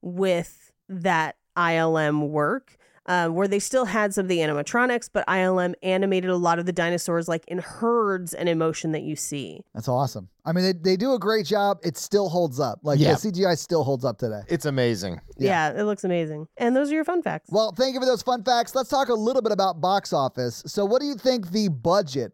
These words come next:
Speaker 2: for Jurassic Park was in nineteen ninety-three, guys?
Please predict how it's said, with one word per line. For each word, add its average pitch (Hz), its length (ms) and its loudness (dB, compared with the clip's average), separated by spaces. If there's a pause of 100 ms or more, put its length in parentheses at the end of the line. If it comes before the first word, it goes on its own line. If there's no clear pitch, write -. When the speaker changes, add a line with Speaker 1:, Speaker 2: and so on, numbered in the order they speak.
Speaker 2:
for 175 260 2
Jurassic 160 680 -2
Park 196 320 0
was 135 280 0
in 135 140 0
nineteen 165 540 -2
ninety-three, 156 760 0
guys? 95 420 -10